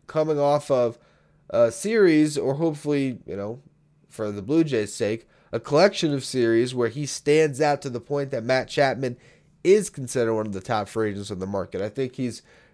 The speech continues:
gonna be in the top three or four names. I mean, Shohei Ohtani, one, Cody Bellinger, two, and then I guess probably Chapman, three, but I feel like there's a big drop-off from those top two guys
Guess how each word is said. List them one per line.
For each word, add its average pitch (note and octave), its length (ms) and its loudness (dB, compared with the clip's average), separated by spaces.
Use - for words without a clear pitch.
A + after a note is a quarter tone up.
gonna F#3 220 4
be C#3 160 0
in B2+ 80 2
the A2+ 100 -2
top A#2 280 0
three B2+ 160 -4
or A2+ 100 2
four B2+ 320 -4
names. A#2 520 -2
I G#2+ 60 -2
mean, G#2+ 280 -6
Shohei B2 340 0
Ohtani, G#2+ 480 0
one, G2+ 400 -2
Cody A2+ 260 0
Bellinger, G2 380 -2
two, A2+ 240 -2
and G#2+ 100 -4
then G#2 60 -2
I G#2+ 100 -4
guess E3+ 320 2
probably A2+ 380 0
Chapman, G2 460 -4
three, A2+ 260 -2
but A#2 120 -4
I A2+ 60 2
feel C#3+ 180 0
like C3 60 -4
there's B2 140 -4
a A#2 80 2
big B2 260 -2
drop-off G#2+ 720 -4
from A2 180 -8
those A2 200 -2
top G2+ 340 -4
two G#2 180 -6
guys F#2+ 380 -6